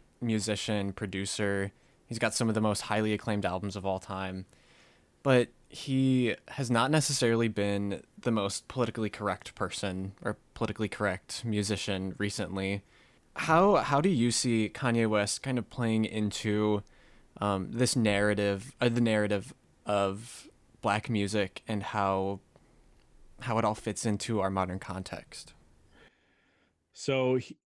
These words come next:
Speaker 2: Kanye West is a, obviously a fascinating cultural figure and an important one. I, i-, in a certain sense, you know, no other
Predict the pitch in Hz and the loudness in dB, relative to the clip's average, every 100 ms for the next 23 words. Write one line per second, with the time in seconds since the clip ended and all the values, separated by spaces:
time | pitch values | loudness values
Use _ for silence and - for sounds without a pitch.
0 | - - 151 147 135 135 - 113 113 107 | -12 -4 0 2 2 0 -2 -2 0 0
1 | 104 104 - 107 113 117 104 95 120 110 | 0 -4 -6 -6 -4 -4 -8 -6 -4 -4
2 | - 110 104 101 98 101 110 104 107 - | -4 -4 -2 -4 -6 -6 -6 -4 -6 -4
3 | 120 98 85 92 - 104 101 98 95 127 | -6 -8 -10 -12 -8 -8 -6 -8 -4 -4
4 | 131 107 98 87 85 98 - 104 - 104 | -4 -6 -14 -14 -14 -14 -12 -12 -12 -12
5 | 107 104 - 147 135 - 117 107 - - | -10 -10 -6 -6 -4 -6 -4 -6 -10 -20
6 | _ _ _ - 104 101 104 113 113 120 | _ _ _ -12 -8 -8 -6 -4 -2 0
7 | 127 120 117 - _ 107 107 107 98 90 | 0 0 -2 -6 _ -6 -2 -2 -2 -6